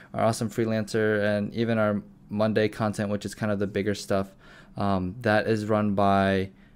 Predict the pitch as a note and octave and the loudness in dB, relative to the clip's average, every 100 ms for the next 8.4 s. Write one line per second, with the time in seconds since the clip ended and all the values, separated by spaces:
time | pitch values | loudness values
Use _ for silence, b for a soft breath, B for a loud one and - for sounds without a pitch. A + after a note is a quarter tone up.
0 | b - G#2+ G#2 G2+ - - - - - | b -4 0 0 -2 -6 -20 -20 -20 -20
1 | - G#2+ A2 - - - - - - C#3+ | -18 -10 -10 -10 -16 -20 -20 -16 0 4
2 | F#3+ B2 - - D3+ D3 C3+ B2+ C#3+ D#3 | 4 2 -10 0 2 4 4 4 6 8
3 | - F#3+ - F#3+ C#3+ C#3+ C3 - D3 C3 | 8 8 -2 0 2 4 4 2 -2 -4
4 | - B B B - B2+ A#2 A#2 A#2+ B2+ | -6 B B B -2 0 2 2 0 2
5 | B2 A#2+ A#2+ G#2+ A2 A#2 A#2+ - A2 A2+ | 6 6 6 6 4 4 0 -4 -4 -2
6 | A2 G#2+ A#2+ G#2 G#2 G2 G2 G2 - G2+ | 0 0 0 -2 0 0 0 -2 -2 -2
7 | G2+ G2+ G2 - G#1+ G1+ - - G#1 - | -2 -4 -4 -4 -4 -4 -4 -6 -4 -4
8 | G1+ G1+ G1+ | -4 -4 -4